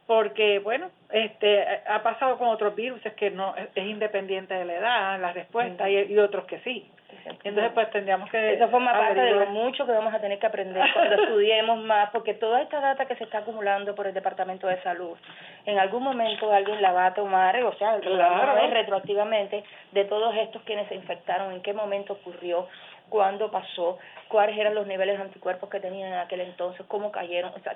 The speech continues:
Speaker 2: todo es un estudio
Speaker 1: Si fue al
Speaker 2: muy
Speaker 1: principio
Speaker 2: importante.
Speaker 1: de la,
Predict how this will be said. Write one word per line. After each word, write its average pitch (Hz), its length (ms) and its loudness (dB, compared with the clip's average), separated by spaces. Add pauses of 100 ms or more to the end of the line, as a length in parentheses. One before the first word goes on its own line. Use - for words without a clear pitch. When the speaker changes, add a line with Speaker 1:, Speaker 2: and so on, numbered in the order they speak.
Speaker 2:
todo 220 220 2
es 254 100 -8
un 277 120 -8
estudio 247 320 -2
Speaker 1:
Si 247 60 -4
fue 240 80 4
al 233 80 4
Speaker 2:
muy 294 60 0
Speaker 1:
principio 277 720 2
Speaker 2:
importante. - 40 4
Speaker 1:
de 247 140 2
la, 233 160 2